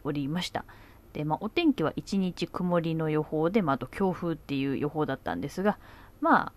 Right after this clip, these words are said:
あの、お天気は大丈夫そうかなと判断して、うん、お弁当をこしらえて、息子くんの着替えとかね、もろもろ準備して、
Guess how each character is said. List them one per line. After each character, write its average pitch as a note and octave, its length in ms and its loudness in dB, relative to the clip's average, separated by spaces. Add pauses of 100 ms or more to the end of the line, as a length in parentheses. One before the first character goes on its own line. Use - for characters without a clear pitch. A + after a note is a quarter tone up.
(400)
あ C#3 100 -4
の、 C3+ 140 -2
お D3+ 40 -6
天 B3 200 6
気 E3+ 100 -4
は B2 100 0
大 C#3 160 0
丈 E3 120 2
夫 F3+ 100 -2
そ C4 140 4
う - 40 6
か D#3 120 2
な F3 180 0
と D3+ 100 -6
判 E3 300 -2
断 C#3 220 -2
し - 80 -16
て、 - 180 0 (340)
う D#3 60 -6
ん、 D3+ 160 -4
お D#3+ 80 -2
弁 D#3+ 240 0
当 D3+ 160 -2
を D3 60 0
こ - 100 -10
し - 180 -4
ら F3 140 4
え D3 80 -2
て、 - 320 0
息 - 140 -8
子 D#3 100 -2
く D#3 140 -2
ん D3+ 40 0
の D3 80 -2
着 - 140 -8
替 D#3 140 0
え D3+ 80 2
と D#3 100 -4
か E3+ 140 2
ね、 G3+ 160 4
も D#3+ 100 0
ろ E3 100 2
も D#3+ 140 0
ろ D#3+ 140 2
準 F3+ 220 2
備 D#3+ 120 -4
し - 120 -10
て、 - 200 4